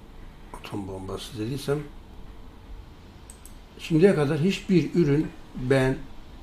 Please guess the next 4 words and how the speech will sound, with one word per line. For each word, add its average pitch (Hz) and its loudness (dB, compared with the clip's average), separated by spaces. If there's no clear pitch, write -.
kullanımına 151 6
sınır, 160 4
sınırlama 147 6
getirmedim. 131 0